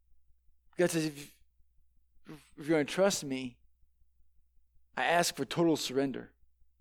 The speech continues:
And so Solomon says we need to trust in the Lord with all of our heart. Not just a piece, but the whole. And so how do we show that? Because it's easy for us to say one thing and do another.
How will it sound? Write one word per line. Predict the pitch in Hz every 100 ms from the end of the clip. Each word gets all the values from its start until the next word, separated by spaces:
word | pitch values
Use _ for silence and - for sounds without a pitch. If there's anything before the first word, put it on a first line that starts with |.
| _ _ _ - - -
And |
so | 131
Solomon | 135 180 185 175
says | 156 156 131
we | 147
need | 135
to | -
trust | 175 175 -
in | 151
the |
Lord | 143 156 151
with | 131 127 - -
all | 156 185
of | 117
our | 104
heart. | 95 101 - - _ _ _ - _ _ _ _ _ _
Not | 123 151
just | 151
a | 202
piece, | - 135 123 113 - - _ -
but | 123
the | 123
whole. | 139 131 104 - _ _ _ _ _ _ _ - -
And | 160
so | 170
how | 190
do | 240
we | 226 202 - -
show | - 233 226
that? | 185 123 110 - _ -
Because | - 220 196
it's | -
easy | 247 269 277
for | - 214
us | 196
to | 185
say | - 220 269
one | 233 202
thing | 202
and | 180 170
do | 196
another. | 190 220 175